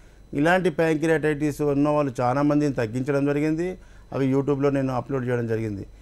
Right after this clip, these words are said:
ఈ ప్యాంక్రియాటైటిస్కి ఇంత అద్భుతమైన ట్రీట్మెంట్ ఉన్నప్పుడు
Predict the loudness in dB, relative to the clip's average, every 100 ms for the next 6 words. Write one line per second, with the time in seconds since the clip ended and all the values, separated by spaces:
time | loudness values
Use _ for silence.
0 | -20 -12 0 0 2 0 0 0 0 0
1 | 0 -2 0 2 2 4 2 2 -2 0
2 | 0 0 -2 0 0 2 0 0 -2 0
3 | 0 0